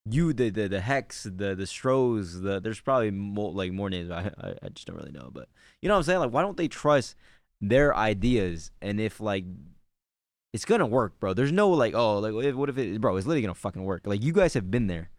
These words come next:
It's like, you guys are literally the, the fucking vets. Like, you're not, they're the rooks, respectfully, obviously, like, you guys really haven't been there, like, through the entire Call of Duty history. You, you guys, you, Stro, like, y'all been there.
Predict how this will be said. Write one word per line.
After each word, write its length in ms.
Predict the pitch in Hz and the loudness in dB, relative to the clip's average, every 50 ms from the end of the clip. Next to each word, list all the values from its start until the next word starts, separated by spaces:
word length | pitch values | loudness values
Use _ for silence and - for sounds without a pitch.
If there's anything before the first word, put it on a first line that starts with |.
| - _ _ _ _ _ _ - | -20 _ _ _ _ _ _ -14
It's 140 | 120 - - | -10 -4 0
like, 360 | 156 139 123 117 95 - - - - | 2 2 2 2 0 -4 -12 -16 -10
you 160 | 110 110 120 | -8 -4 0
guys 200 | 151 151 139 123 | 0 2 2 2
are 100 | 131 113 | 0 0
literally 420 | 110 131 147 147 143 135 123 117 | 0 0 2 2 2 2 2 0
the, 180 | 107 107 107 101 | 0 0 -2 -2
the 140 | 92 101 - | -2 -4 -4
fucking 520 | - 127 120 - 117 98 90 90 87 87 | -4 -4 -4 -2 -4 -4 -4 -4 -6 -4
vets. 440 | 87 107 92 - - - - - - | -2 0 0 0 -2 -6 -12 -14 -12
Like, 180 | 87 92 90 90 | -10 -8 -8 -6
you're 140 | 92 104 113 | -6 -6 -6
not, 120 | - - _ _ _ _ _ _ _ _ _ _ _ | -8 -10 _ _ _ _ _ _ _ _ _ _ _
they're 180 | - 156 190 202 | 4 4 6 6
the 80 | 202 | 6
rooks, 400 | 170 143 170 208 226 - - - | 6 6 6 4 4 2 -2 -4
respectfully, 560 | 120 107 - - - 135 131 - - 147 143 139 | -4 -6 -2 0 0 -2 -2 -2 -4 -6 -6 -4
obviously, 380 | 120 117 110 107 - 117 107 | -4 -4 -6 -6 -6 -6 -4
like, 580 | 98 107 107 110 110 - - - - 147 - - - - - - _ _ _ _ _ _ _ _ _ _ _ _ _ | -2 -2 -2 -2 -2 -4 -6 -8 -8 -10 -10 -12 -20 -20 -20 -20 _ _ _ _ _ _ _ _ _ _ _ _ _
you 200 | 117 123 139 156 | -2 0 2 4
guys 220 | 160 160 160 147 131 | 4 4 2 2 2
really 200 | 139 143 139 139 | 2 2 4 4
haven't 320 | 135 123 120 113 107 107 | 2 2 0 -2 -4 -2
been 220 | 98 117 123 135 135 | -2 0 0 0 0
there, 260 | 139 143 147 139 117 | 0 0 0 0 0
like, 300 | 104 95 87 - - - - | 0 -2 -2 -6 -10 -18 -10
through 340 | - 127 127 131 127 113 92 - | -4 0 0 2 0 0 -2 -4
the 120 | - 107 90 - - | -4 -4 -4 -6 -8
entire 480 | - 117 95 - - - 120 131 131 120 | -8 -6 -6 -8 -6 -2 0 0 0 0
Call 220 | - - 117 127 117 | -2 0 0 0 2
of 60 | 110 | 2
Duty 200 | 117 110 107 101 | 0 0 0 0
history. 440 | 110 117 - - 147 151 151 135 110 | 0 -2 -4 -4 -4 -4 -4 -4 -6
You, 540 | 92 92 95 98 117 131 151 165 151 113 - | -8 -6 -4 -2 -2 0 -2 -2 -4 -6 -8
you 200 | 101 110 139 156 | -4 -2 0 2
guys, 180 | 147 135 101 | 2 0 0
you, 200 | 95 113 131 135 | 0 0 0 0
Stro, 540 | 131 - - - 117 113 113 117 120 120 117 | 0 -2 -4 0 2 4 4 6 4 4 2
like, 200 | 113 101 92 - - _ _ _ _ _ _ _ _ | 2 0 -2 -4 -10 _ _ _ _ _ _ _ _
y'all 260 | - 135 160 170 170 | 2 4 4 4 4
been 260 | 139 110 139 160 156 | 4 2 2 2 2
there. 320 | 135 113 95 87 82 85 | 0 -2 -2 -4 -6 -10